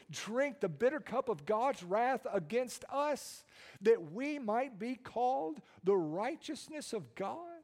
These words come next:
I-, Isaiah's vision here presents us with the conflict that's only resolved through the gospel, the holiness of God and his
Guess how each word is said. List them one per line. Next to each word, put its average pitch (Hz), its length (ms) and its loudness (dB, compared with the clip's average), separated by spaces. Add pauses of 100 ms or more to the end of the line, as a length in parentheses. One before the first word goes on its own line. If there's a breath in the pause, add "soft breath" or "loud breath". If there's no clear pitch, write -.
(880 soft breath)
I-, 220 280 4
Isaiah's 233 420 4
vision 202 480 -2
here 165 160 2
presents 208 640 0
us 120 340 -2 (260 loud breath)
with 226 220 0
the 226 80 6
conflict 208 800 2
that's - 240 0
only 285 360 4
resolved 214 600 2
through 247 300 -2
the 247 80 2
gospel, 214 720 0 (300 loud breath)
the 208 140 6
holiness 285 840 6
of 180 220 -4
God 233 480 6
and 185 160 0
his 196 240 0